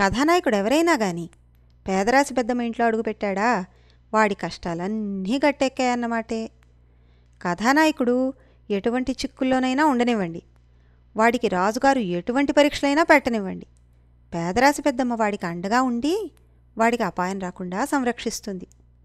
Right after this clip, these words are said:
పేదరాశి పెద్దమ్మకు తెలియని విషయం లేదు. సప్త సముద్రాల అవతల ఒక భీకరారణ్యంలో, ఏడు మర్రి చెట్లలో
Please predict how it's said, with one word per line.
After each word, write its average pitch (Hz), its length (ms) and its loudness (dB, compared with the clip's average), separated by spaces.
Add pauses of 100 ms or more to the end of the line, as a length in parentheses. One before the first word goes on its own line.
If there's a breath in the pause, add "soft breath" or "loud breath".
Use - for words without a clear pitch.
(760)
పేదరాశి 285 460 2
పెద్దమ్మకు 277 560 0
తెలియని 247 480 -2
విషయం 277 380 0
లేదు. 180 220 -2 (920)
సప్త - 360 -4
సముద్రాల 240 520 2
అవతల 220 600 0 (120)
ఒక 226 200 -2
భీకరారణ్యంలో, 208 1160 0 (460 soft breath)
ఏడు 240 280 6
మర్రి 208 400 -2
చెట్లలో 233 480 0